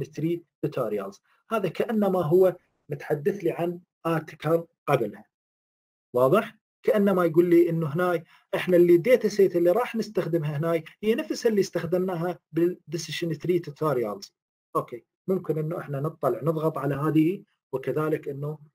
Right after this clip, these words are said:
آه، نزيد المعرفة حول المشين ليرنينج أو حول هذه الالجوريثم مع هذه اللايبراري. هذه مشهورة اللايبراري. وراح نتعرف على أكثر من لايبراري. كل لايبراري، آه، إلها، إلها مجموعة من الكودات تستدعي،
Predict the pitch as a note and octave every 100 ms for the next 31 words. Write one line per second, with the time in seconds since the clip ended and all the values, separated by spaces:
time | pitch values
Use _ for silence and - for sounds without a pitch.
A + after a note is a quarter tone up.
0 | _ D3 C#3+ - C3 B2+ E3+ D#3+ C#3+ C3+
1 | D3 D3 C#3+ C3+ C#3 C3+ C3 A#2+ D#3 D3+
2 | D3 C#3+ D3 C#3+ B2+ - C3 C3+ B2+ D3
3 | C#3 C#3 C#3 B2 C3+ A#2+ A2 G#2+ - _
4 | _ _ _ - C3+ C3+ C3 D3 C#3 C3
5 | E3 - D3+ D#3+ - _ B2+ A#3 G#3 -
6 | - - _ - D3+ C3+ - D3+ C#3+ B2+
7 | G#2 G2 G2 F#2 _ _ _ _ _ A3+
8 | - F3 G3 F3 - E3+ G#3+ - F3 D3+
9 | C3+ C3 A#2+ A2 A2 - _ - C4+ A#3+
10 | A3 G3 G3+ A3 A3+ _ _ _ _ _
11 | E3 E3 - - A3 D#3 G3 G3+ - _
12 | _ G#3+ D#3 E3+ D#3+ D#3 G#3+ F3+ E3 D#3
13 | E3+ D3+ D#3+ D#3+ - - - D3+ C#3+ D3+
14 | E3